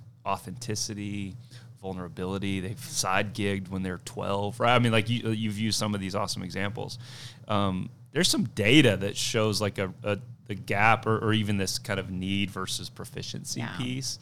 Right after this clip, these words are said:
Speaker 1: Um, I, I wanna, I wanna hear you go into those waters 'cause I think it's really helpful.
Speaker 2: Yeah, it's great. So,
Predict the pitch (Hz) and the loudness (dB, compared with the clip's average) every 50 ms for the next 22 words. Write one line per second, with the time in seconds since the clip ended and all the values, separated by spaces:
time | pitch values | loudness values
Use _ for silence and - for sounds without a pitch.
0 | - - - - - - - - 113 110 107 104 95 92 90 - - 120 127 127 | -14 -20 -20 -18 -20 -16 -4 2 4 6 6 6 4 2 -2 2 6 6 6 6
1 | - - - - - 127 135 135 135 123 113 - 113 113 110 107 104 110 113 107 | 6 2 -6 2 6 8 8 10 8 8 6 6 4 4 4 4 2 2 2 2
2 | 107 104 101 101 98 92 92 90 - - - 104 107 101 98 101 95 95 - 95 | 2 2 2 2 0 0 -2 -6 -10 -10 -6 -4 -2 0 0 0 -2 -2 -4 -4
3 | 90 92 95 82 85 90 90 95 90 92 87 - - 90 87 87 82 90 - - | -4 -4 -4 -4 -4 -4 -2 -2 -2 -4 -6 -8 -8 -8 -8 -8 -8 -8 -8 -8
4 | - - - 87 85 85 - - - - - - 160 - - 165 156 143 139 139 | -8 -10 -10 -8 -8 -8 -8 -10 -10 -12 -12 -12 -10 -6 -4 -2 -2 -2 -2 -4
5 | - - - 151 143 139 131 - - 160 143 139 | -6 -4 -4 -2 -2 -2 0 -2 -2 -2 -2 -4